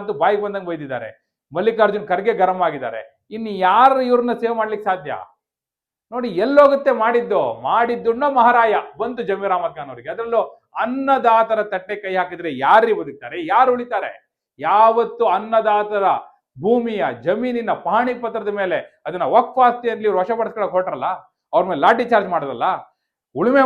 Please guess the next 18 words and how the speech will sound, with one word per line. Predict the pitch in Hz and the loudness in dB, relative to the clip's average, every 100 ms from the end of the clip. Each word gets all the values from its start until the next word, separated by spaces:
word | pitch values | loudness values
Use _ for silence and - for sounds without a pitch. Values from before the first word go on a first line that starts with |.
| 247 | 6
ಮಾಡ್ತಿದ್ದವ್ರು | 233 214 214 190 - | 4 2 -2 -2 2
ಟ್ರ್ಯಾಕ್ಟರ್ | 233 240 240 | 4 4 -2
ನಿಲ್ಸಿದ್ರಲ್ಲ, | 214 - 147 143 175 170 120 - _ 127 | -6 -10 -10 -2 0 0 -2 -16 _ -4
ಅವತ್ತೇ | 165 208 214 - - 240 254 196 | 0 0 -2 -6 2 6 6 6
ಇದು | 185 285 294 - - 127 | 4 4 4 -6 -12 -4
ಬರ್ದು | 151 123 156 | -4 -2 -2
ಹೋಗಿತ್ತು. | 185 180 - 104 _ _ _ _ 127 | -2 -4 -14 _ _ _ _ _ -4
ಅವತ್ತಾಗ್ಲೇ | 147 139 175 254 269 254 | -2 2 4 6 8 6
ಇದು | 240 226 190 127 | 6 4 2 0
ಲಿಖಿತ | 165 233 226 180 | -8 -8 -4 -2
ಆಗೋಗಿತ್ತು, | 226 240 214 - - 185 - _ 135 | 2 2 0 -2 0 0 -2 _ -10
ಇವತ್ತು | 156 180 175 220 147 | -4 -4 -4 -10 -8
ಪರಿಣಾಮ | 151 147 143 175 | -6 -6 -6 -8
ಬೀರ್ತಾ | 135 143 143 131 | -10 -10 -8 -8
ಇದೆ. | 143 160 175 | -6 -8 -8
ಇಷ್ಟಕ್ಕೆ | 175 214 208 214 202 | -8 -6 -4 -4 -4
ಮುಗಿದಿಲ್ಲ, | 180 170 160 165 156 - _ _ _ _ _ _ 123 | -6 -8 -4 -4 -4 -12 _ _ _ _ _ _ -2
ಬರ್ದಿಟ್ಕೊಳ್ಳಿ, | 175 226 254 247 240 254 | 2 2 0 -2 0 2